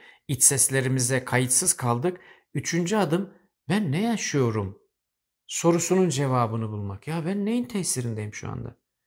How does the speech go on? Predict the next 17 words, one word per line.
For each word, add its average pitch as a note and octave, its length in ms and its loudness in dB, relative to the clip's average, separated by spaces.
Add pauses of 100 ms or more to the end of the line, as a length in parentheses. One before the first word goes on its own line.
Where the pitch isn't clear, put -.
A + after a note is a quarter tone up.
(220)
Tamam, G#3+ 300 0
çocuk G3+ 340 -4
ödevini G3+ 380 2
yapmıyor G#3 380 -2
da G#3+ 40 2
ba-, C#3+ 320 2
bana F#3+ 220 4
ne A#3+ 80 2
oluyor? G#2 460 -2 (760)
Tamam, A3+ 340 2
eşim F#3+ 340 0
dediğimi G3+ 380 2
yüz G3 340 -2
kere F#3+ 200 4
söylediğimi F#3 520 0
yapmıyor G3+ 360 -2
da D3 160 -4